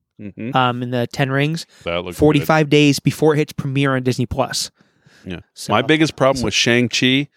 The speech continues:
Speaker 1: is that it makes me think of Iron Fist, and I frown.
Speaker 2: And Shi-, Iron Fist did suck.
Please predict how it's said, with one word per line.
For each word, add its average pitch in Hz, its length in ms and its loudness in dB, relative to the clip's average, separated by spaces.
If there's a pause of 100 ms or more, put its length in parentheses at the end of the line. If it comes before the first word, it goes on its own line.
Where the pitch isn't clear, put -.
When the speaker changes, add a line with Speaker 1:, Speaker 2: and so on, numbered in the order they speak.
(300)
Speaker 1:
is 101 120 0
that 98 100 4
it 98 80 2
makes 101 280 0
me 110 100 4
think 113 280 0
of 92 120 0
Iron 98 320 2
Fist, - 460 -2 (280)
and 90 120 0
I 90 120 2
frown. 71 540 -4
Speaker 2:
And 127 100 0
Shi-, 123 240 2
Iron 131 160 4
Fist - 200 -2
did 113 160 -2
suck. - 300 -6